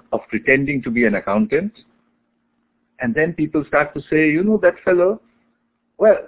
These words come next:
he's a, he's a mediocre kind of accountant, but he gets the job done." I continue pretending for a year. I get away with it for the second year. In the third year, people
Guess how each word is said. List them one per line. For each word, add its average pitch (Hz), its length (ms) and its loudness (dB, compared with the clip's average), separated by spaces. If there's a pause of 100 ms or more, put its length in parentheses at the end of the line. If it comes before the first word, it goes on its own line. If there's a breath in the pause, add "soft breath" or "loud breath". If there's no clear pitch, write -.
(160)
he's 233 260 -4
a, 226 200 4 (120)
he's 247 160 -4
a 254 60 -2
mediocre 233 520 4
kind 208 220 2
of 185 80 0
accountant, 156 480 0
but 170 120 0
he 196 80 -4
gets 180 320 -4
the 135 80 -4
job 120 340 -4
done." 113 260 -8 (1900)
I 151 120 -2
continue 202 420 4
pretending 151 540 -2
for 117 180 -2
a 98 60 0
year. 98 420 -2 (1300)
I 117 60 -6
get 151 220 2
away 160 180 2
with 151 180 -4
it 139 140 -6
for 117 120 -6
the 95 100 -16 (100)
second 143 360 -2
year. 65 260 -10 (1040)
In 107 120 -2
the 107 220 -2
third 202 320 4
year, 95 240 2
people 117 340 -2